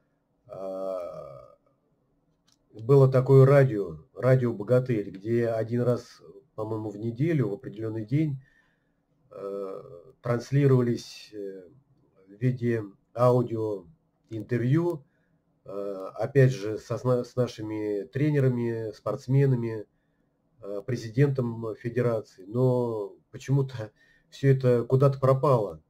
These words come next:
Нету ни таких вот, э, пропало, ну, пусть там закончилось сотрудничество с этим радио «Богатырь».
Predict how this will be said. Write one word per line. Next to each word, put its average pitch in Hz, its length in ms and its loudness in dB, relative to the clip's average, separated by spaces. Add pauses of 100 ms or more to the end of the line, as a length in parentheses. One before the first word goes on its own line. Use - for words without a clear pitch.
(160)
Нету 135 320 2
ни 127 560 4 (320)
таких 131 440 4
вот, 123 220 -2
э, - 840 -18
пропало, 120 920 4 (320)
ну, 131 180 2
пусть 151 260 -2
там 120 360 0 (840)
закончилось 123 720 2
сотрудничество 131 840 0 (380)
с - 120 -20
этим 127 240 -2
радио 120 240 0
«Богатырь». 113 480 -4